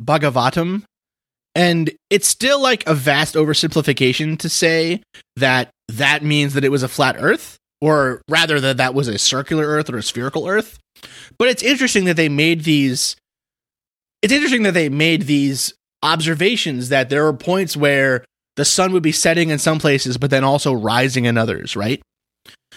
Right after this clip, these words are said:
And in general, it's just a vast oversimplification to say that all cultures had this idea of a flat earth,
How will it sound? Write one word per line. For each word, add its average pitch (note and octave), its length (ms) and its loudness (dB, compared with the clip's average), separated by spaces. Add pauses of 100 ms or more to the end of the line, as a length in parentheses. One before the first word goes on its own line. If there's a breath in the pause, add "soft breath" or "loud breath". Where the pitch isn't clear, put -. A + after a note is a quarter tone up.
(340 loud breath)
And B3+ 220 0
in - 180 2
general, D#3 580 0
it's E3+ 220 0
just C#4+ 220 0
a G#3+ 60 2
vast D#3 400 0
oversimplification C3+ 880 0
to A#2 80 -2
say B2 280 2
that A#2+ 280 -2
all E3+ 280 2
cultures C3+ 600 -2
had B2+ 140 0
this B2 160 -2
idea B2 280 2
of A2+ 60 -2
a A2+ 80 -8
flat A#2 260 -2
earth, D#3+ 360 -4